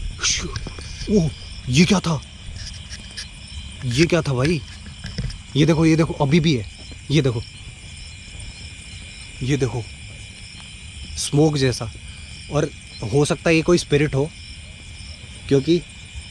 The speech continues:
white fog जैसी ही होती हैं ये चीज़ें। और मैं देखो, उसके बिल्कुल बीच में से निकला हूँ अभी। ओ भाई,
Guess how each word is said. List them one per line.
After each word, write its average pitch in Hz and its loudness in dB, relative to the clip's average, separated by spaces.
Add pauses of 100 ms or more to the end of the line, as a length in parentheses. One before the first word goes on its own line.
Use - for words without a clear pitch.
(340)
white 120 2
fog 139 2
जैसी 139 4
ही 165 4
होती 131 2
हैं 135 6
ये 135 4
चीज़ें। 135 2 (380)
और 120 0
मैं 135 4
देखो, 135 6
उसके 127 4
बिल्कुल 127 2
बीच 120 2
में 135 2
से 123 2
निकला 104 0
हूँ 95 -2
अभी। 92 -2 (1120)
ओ 123 4
भाई, 90 -2